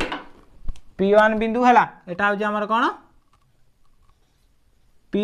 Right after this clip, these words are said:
ୱାନ୍, ୟାର ଭ୍ୟାଲୁ କ'ଣ ଦେଇଛି ଆମର? ଥ୍ରୀ ଜିରୋ,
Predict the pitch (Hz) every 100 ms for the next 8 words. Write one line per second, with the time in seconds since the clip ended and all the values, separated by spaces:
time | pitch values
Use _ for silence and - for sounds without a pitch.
0 | 214 226 277 - - 185 196 202 208 214
1 | 214 214 220 208 220 220 240 339 - _
2 | _ _ _ _ _ _ _ _ _ _
3 | _ _ _ _ _ _ _ - 196 214
4 | 214 226